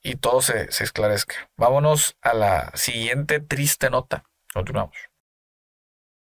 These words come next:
Señores, me imagino que supieron lo de este fin de semana pasado, eh, la tragedia que ha sacudido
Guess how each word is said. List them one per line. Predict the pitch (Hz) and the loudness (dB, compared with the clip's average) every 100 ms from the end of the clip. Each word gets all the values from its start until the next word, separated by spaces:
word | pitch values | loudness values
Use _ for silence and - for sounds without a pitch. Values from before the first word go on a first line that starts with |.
| _ _ _ - | _ _ _ -4
Señores, | 127 143 143 104 - - _ _ - - - _ _ _ _ _ _ | 2 2 2 2 -2 -4 _ _ -12 -12 -16 _ _ _ _ _ _
me | 156 | 0
imagino | 156 143 185 202 | 0 0 0 0
que | - 160 | 0 0
supieron | 143 131 156 165 165 | -2 -2 2 2 4
lo | 135 | 4
de | 135 | 4
este | 156 151 | 0 -2
fin | 156 | 0
de | 160 | 0
semana | 151 135 139 147 | 2 2 2 2
pasado, | 147 143 117 104 107 _ _ _ _ | 2 4 4 2 -2 _ _ _ _
eh, | 110 101 87 73 53 - - _ _ | -2 0 0 -2 -6 -10 -16 _ _
la | 123 120 117 | 4 4 4
tragedia | 117 110 - 131 147 151 | 2 2 2 2 2 0
que | 120 | 2
ha | |
sacudido | 120 143 - 127 120 123 139 - | 2 0 -2 -6 -2 2 2 0